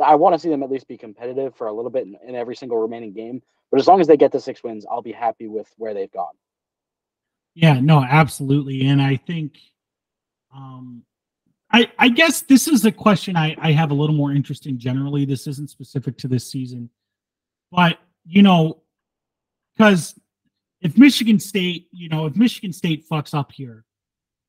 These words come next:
Speaker 2: um, you know, no offense, but we could definitely be, um, kind of in the, in the, in the Rutgers tier of the new Big Ten.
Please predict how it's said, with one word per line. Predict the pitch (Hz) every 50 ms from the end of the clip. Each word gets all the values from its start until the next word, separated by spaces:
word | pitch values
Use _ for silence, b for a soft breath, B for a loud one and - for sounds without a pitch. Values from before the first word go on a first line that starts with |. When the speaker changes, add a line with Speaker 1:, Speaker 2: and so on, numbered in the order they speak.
| _ -
Speaker 2:
um, | 147 143 143 143 139 135 131 131 131 - _ _ _ _
you | _ 170 170
know, | 170 151 156
no | 175 196 202 190
offense, | 151 - - 180 160 143 135
but | - - 156
we | 156 175 175
could | - 214 156
definitely | 165 170 160 - 175 175 160 - 156 151
be, | 143 127 139 139 139 139 135 131 120 _ _ _ _ _ _ _ _ _ _ _ _ _ _ -
um, | 135 131 131 131 127 120 120 _
kind | - 156 151 139 135
of | 123 117 - _
in | - 147 147 143 139 135 135 120
the, | - 135 127 127 123 123 120 120 117 _ _ _ _
in | - 170 165 156
the, | 147 139 123 123 - _ -
in | 175 165
the | 151 143
Rutgers | 135 135 156 151 - - 156 135 117 - -
tier | _ _ - 151 147 143 131 127
of | 127 120 -
the | 139
new | 127 131 131 127
Big | 117 139 127 120 113
Ten. | - 139 135 135 127 123 120